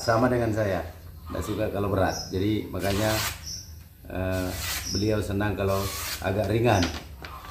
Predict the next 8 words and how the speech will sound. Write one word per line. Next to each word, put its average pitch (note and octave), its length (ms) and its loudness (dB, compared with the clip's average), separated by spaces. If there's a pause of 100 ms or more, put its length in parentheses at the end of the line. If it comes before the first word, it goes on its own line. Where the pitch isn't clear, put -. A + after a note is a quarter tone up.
(1000)
Jadi G2+ 160 -2
ini A#2 160 6
panjang B2+ 560 8 (400)
tapi B2+ 480 6 (480)
enteng. A2+ 480 4 (720)
Kelebihannya C3 640 8
bahan C3+ 320 6
ini, B2 400 4